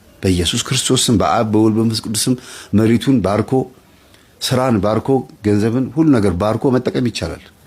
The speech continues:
ግን በዛ ነገር ውስጥ ደግሞ ጣልቃ የሚገባ ሌላ ኃይል አለ ነው። የሚሰልብ ደግሞ አለ ነው። አእምሯችንን ሁልጊዜ አርቀን ማሰራት ያለብን ወይም ቀድመን መገኘት ያለብን ለጽድቅ ነው እንጂ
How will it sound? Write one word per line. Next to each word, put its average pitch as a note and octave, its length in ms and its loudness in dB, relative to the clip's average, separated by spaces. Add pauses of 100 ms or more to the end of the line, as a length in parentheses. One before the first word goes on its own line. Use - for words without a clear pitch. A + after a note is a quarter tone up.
(720)
ግን F#2+ 220 2 (420)
በዛ G2+ 220 0 (100)
ነገር G2 180 2
ውስጥ - 120 -4
ደግሞ F#2 200 0
ጣልቃ - 260 -4
የሚገባ E2 400 -4
ሌላ E2 240 -2
ኃይል E2+ 260 -6
አለ F2 240 -2
ነው። F#2 120 0 (680)
የሚሰልብ G2+ 580 2
ደግሞ E2+ 260 0
አለ E2 240 0
ነው። - 120 -2 (840)
አእምሯችንን A2+ 600 2 (640)
ሁልጊዜ G#2+ 340 0 (1700)
አርቀን G#2+ 400 0
ማሰራት F#2+ 440 0
ያለብን F#2+ 360 0
ወይም G2+ 220 4
ቀድመን A#2+ 420 2
መገኘት G2 380 2
ያለብን G#2+ 380 0
ለጽድቅ G#2+ 360 -2
ነው E2+ 120 -4
እንጂ E2+ 140 -6